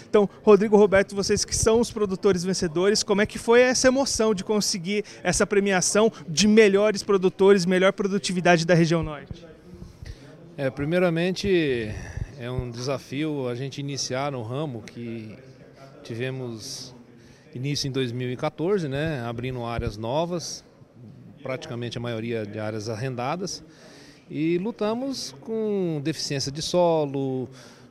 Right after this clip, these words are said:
Speaker 2: uma série de fatores que nos obrigou a investir muito, né, em calagem, correção de solo, e dali pra cá a gente conseguiu sempre ter um, um resultado positivo, sempre aumentando a, a nossa média de produção,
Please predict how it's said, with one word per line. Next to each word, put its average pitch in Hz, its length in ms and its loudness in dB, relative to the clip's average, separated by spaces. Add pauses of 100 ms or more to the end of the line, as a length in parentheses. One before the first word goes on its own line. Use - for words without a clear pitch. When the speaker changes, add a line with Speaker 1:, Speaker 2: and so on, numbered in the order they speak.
(120)
Speaker 2:
uma 135 400 -10
série 170 320 -2
de 156 140 -10
fatores 151 500 -6
que 170 380 -8 (240)
nos 160 260 -2
obrigou 160 440 0
a 180 60 2
investir 170 320 -2
muito, 127 300 -4
né, 117 260 -6 (320)
em 123 140 -10
calagem, 131 500 -6
correção 113 380 -10
de 117 60 -16
solo, 143 340 -4 (800)
e 208 440 -8 (800)
dali 190 280 0
pra 196 140 0
cá 190 120 -2
a 190 60 0
gente 185 200 -4
conseguiu 190 520 -6
sempre 185 340 -4
ter 180 180 -4
um, 190 340 -4 (260)
um 151 60 -8
resultado 160 540 -2
positivo, 156 600 -4
sempre 135 320 -8
aumentando 127 420 -6
a, 107 120 -8 (220)
a 123 60 -12
nossa 123 300 -10
média 113 280 -10
de 107 100 -16
produção, 131 600 -12